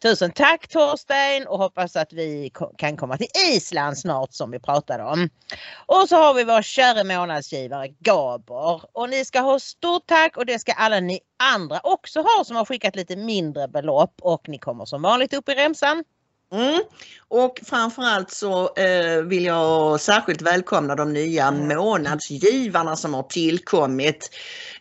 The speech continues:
Speaker 2: Eh, ta gärna och anslut er till deras, eh, coola och tuffa och häftiga och fantastiska skara genom att gå in på det nyredesignade ingrid och maria punkt se.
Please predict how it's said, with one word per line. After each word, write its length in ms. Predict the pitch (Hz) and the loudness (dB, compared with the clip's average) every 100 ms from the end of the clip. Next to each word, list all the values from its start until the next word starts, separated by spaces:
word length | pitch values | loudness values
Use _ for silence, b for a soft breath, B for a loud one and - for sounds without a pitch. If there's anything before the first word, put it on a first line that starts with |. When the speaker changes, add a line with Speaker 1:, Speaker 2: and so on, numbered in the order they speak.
| 311 | -10
Speaker 2:
Eh, 720 | 160 147 131 123 123 127 113 - _ _ _ - | -4 -2 -2 0 2 2 -2 -8 _ _ _ 0
ta 200 | 240 247 | 4 6
gärna 420 | 269 370 269 208 | 4 2 -2 -2
och 300 | 214 214 214 | 0 0 0
anslut 500 | 247 370 302 180 - | -2 -2 -4 -4 0
er 200 | 165 156 | 0 0
till 200 | - 170 | 0 0
deras, 540 | 185 226 165 131 - | 2 2 0 -4 -2
eh, 420 | - 85 92 - - | -2 0 0 -2 -2
coola 420 | - 190 202 147 135 | 0 2 2 0 0
och 240 | 143 - | 0 -2
tuffa 520 | 175 175 - 143 139 | -2 -2 0 0 0
och 160 | 113 147 | 0 0
häftiga 400 | 160 190 - 135 | 0 -2 -4 -4
och 60 | |
fantastiska 580 | 139 143 170 - 135 123 | -2 0 0 0 -4 -4
skara 720 | - - 190 214 208 151 196 | -6 2 6 6 4 4 4
genom 320 | 233 190 160 160 | 4 0 -4 -6
att 60 | |
gå 60 | 165 | -8
in 320 | 180 208 165 | -6 -4 -4
på 280 | - 151 147 B B B B | 0 0 0 B B B B
det 160 | 190 196 | 2 2
nyredesignade 1900 | 208 247 254 240 - 190 185 220 190 190 196 - 240 262 262 208 180 165 - | 2 0 0 0 -2 -2 0 0 0 0 0 2 2 4 2 -2 -2 -2 -2
ingrid 480 | 214 196 190 170 170 | -2 -2 -2 -2 0
och 280 | 160 170 180 | 0 0 -2
maria 600 | 165 170 170 156 151 151 - | -4 -2 -2 0 0 0 2
punkt 420 | 208 170 156 151 - 180 | 4 4 0 -10 -6 -4
se. 1080 | 202 - - _ _ 214 277 339 330 208 147 | -4 -10 -14 _ _ 2 4 6 6 4 0